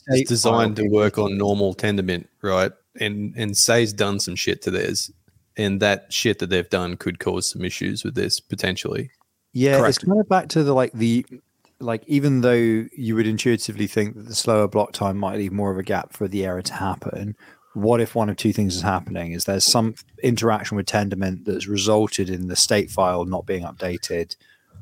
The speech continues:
Speaker 1: And that's where it's not like disk writing is slow at the end of the day. It should write quickly, even if it errors. Like, the chance of that is, is tiny.
Speaker 3: Plus, it would be, it
Speaker 1: But,
Speaker 3: would be
Speaker 1: but there is,
Speaker 3: cached.
Speaker 1: like, a fundamental assumption.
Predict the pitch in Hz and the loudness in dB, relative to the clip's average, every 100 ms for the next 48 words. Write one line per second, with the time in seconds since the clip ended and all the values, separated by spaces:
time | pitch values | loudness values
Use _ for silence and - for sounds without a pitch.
0 | - - 101 92 85 - - 110 92 - | -18 -4 -2 0 0 0 -2 -2 0 0
1 | - 127 - 98 - - 98 - - 90 | 0 0 0 -4 -6 -2 0 0 0 -2
2 | 80 - 90 82 - - 95 82 101 92 | -2 -4 -10 -2 2 2 2 0 -2 -10
3 | 95 82 87 80 78 82 78 76 - 107 | -10 -6 -4 -4 -6 -4 -2 0 0 0
4 | 95 80 73 - - - - 69 110 101 | -2 -6 -6 -4 -4 -4 -4 -4 -2 0
5 | 92 - - 92 80 71 - 92 87 110 | -2 -6 0 0 2 0 -2 -2 -6 -2
6 | - 107 98 92 90 95 107 - 92 85 | 0 2 2 0 0 0 0 -2 -6 -6
7 | - - - - 92 90 73 98 104 - | -8 -8 -8 -2 -2 -2 -4 -10 -16 -20
8 | - - - - 117 90 90 143 139 135 | -20 -14 -6 -4 -2 -2 0 2 2 2
9 | 135 139 127 131 - - 135 120 113 107 | 4 6 6 2 0 2 2 4 0 0
10 | 110 101 - 110 117 - 92 87 | 0 2 4 2 0 0 0 -2